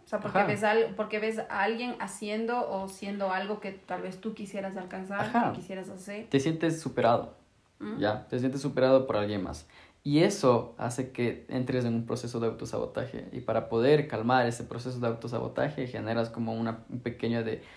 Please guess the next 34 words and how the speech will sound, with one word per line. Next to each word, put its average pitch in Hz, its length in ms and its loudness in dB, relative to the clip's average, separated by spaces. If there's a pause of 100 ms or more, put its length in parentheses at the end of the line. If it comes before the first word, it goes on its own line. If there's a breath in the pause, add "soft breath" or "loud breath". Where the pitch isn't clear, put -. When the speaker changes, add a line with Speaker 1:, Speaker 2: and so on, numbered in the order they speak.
(140 loud breath)
Speaker 2:
de 107 120 2
ira, 139 300 8
de 113 120 4
resentimiento, 113 960 -2
de 107 200 -6
que, 104 320 -6 (760)
¿por 113 160 -4
qué 139 140 8
lo 139 80 8
está 113 160 0
haciendo? - 300 -6 (760)
Speaker 1:
Ok. 220 120 -8
Speaker 2:
Y, - 20 -2 (300)
y 120 40 2
siempre 202 320 2
en 226 60 4
la 175 60 6
envidia 180 440 4
se - 140 -2
trabaja 139 320 4
de 170 60 4
esta 151 140 -2
manera. 139 340 2
¿Por 127 120 -2
qué 202 120 2
él 208 60 2
lo 185 40 0
está 175 140 -2
haciendo 170 340 -4
y 120 60 -4
yo 120 100 0
no? 147 260 -4 (280)
Speaker 1:
Ujú, 240 180 -14 (260)
ujú. 226 220 -10